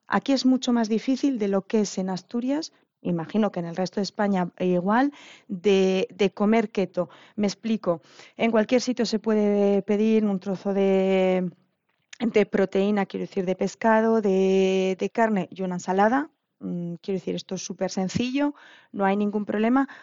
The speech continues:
Aquí, eh, es que nos meten muchas salsas y viene todo mezclado. Entonces sí que es más difícil. Evidentemente, eh, yo que he tenido que hacer algunas comidas de negocios, pues lo mismo, Cintia, tú me has ayudado a cómo preparar el antes y el después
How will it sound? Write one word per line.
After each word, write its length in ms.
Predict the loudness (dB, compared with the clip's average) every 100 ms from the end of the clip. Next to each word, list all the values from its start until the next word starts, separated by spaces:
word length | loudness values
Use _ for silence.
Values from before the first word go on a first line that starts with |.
| -10
Aquí, 440 | -6 -4 -2 0 2
eh, 160 | 0 -2
es 180 | -6
que 100 | -4
nos 160 | -4 -4
meten 260 | -6 -4 -6
muchas 280 | -6 -8
salsas 460 | -4 -4 -4 -6 -8
y 40 | -6
viene 240 | -4 -4
todo 300 | -4 -2 -2
mezclado. 600 | -2 -4 -8 -10 -10 -12 -20 _ _ _
Entonces 540 | -4 -4 -2 -2 0 -2
sí 220 | -4 -4
que 100 | -4
es 80 | -2
más 160 | -2
difícil. 540 | -4 -6 -8 -6 -8 -10 -20 _ _ 0
Evidentemente, 920 | 2 4 2 2 2 2 0 -2 -4 -8 -20 -20 -20 -20 _ _ _
eh, 560 | 0 4 4 4 4 0
yo 200 | 0 0
que 80 | 2
he 40 | 0
tenido 340 | 2 2 2
que 80 | 0
hacer 160 | 0
algunas 420 | -2 0 0 -2 -2
comidas 500 | 0 2 2 2 2
de 120 | 2
negocios, 640 | 2 0 -2 -4 -8 -6
pues 180 | -6 -4
lo 80 | -2
mismo, 360 | -2 -4 -6
Cintia, 440 | -4 -2 -2 -2 -6
tú 180 | -4
me 100 | -2
has 140 | -2 -2
ayudado 640 | -2 0 2 2 2 0 -2
a 180 | -4 -4
cómo 440 | -2 -2 0 -2
preparar 520 | -2 -2 -2 0 0
el 140 | 0 -2
antes 360 | -4 -4 -4
y 40 | -4
el 80 |
después 580 | -2 -4 -2 0 2 0